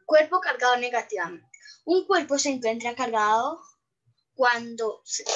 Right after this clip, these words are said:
ha perdido o ganado de electrones. Cuerpo cargado positivamente es cuando se tiene un exceso de protones. Conductores eléctricos.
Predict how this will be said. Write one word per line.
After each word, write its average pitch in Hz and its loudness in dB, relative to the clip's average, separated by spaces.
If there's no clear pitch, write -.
ha - -2
perdido 277 -2
o 226 -2
ganado 233 0
de 226 2
electrones. 185 -6
Cuerpo 311 0
cargado 254 2
positivamente 208 -8
es 302 2
cuando 381 2
se 269 -4
tiene 269 -6
un 254 -6
exceso 294 0
de 247 -4
protones. - -14
Conductores 320 0
eléctricos. - -4